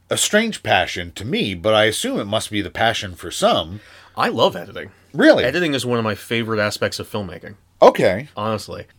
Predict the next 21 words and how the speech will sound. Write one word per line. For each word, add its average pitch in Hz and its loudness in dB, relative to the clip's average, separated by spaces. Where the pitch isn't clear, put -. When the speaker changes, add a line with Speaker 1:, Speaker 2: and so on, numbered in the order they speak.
Speaker 2:
Uh, 113 0
it's, 123 -4
it's, 147 -4
it's 143 -6
tedious 175 -2
as - -4
fuck, - 0
but 110 0
it, 107 -6
it, 107 -8
it 113 -8
is 104 -4
so 123 -2
gratifying 101 -4
when 101 -8
you 101 -8
can 95 -10
make 101 -6
something 95 -8
really 95 -10
work. 85 -14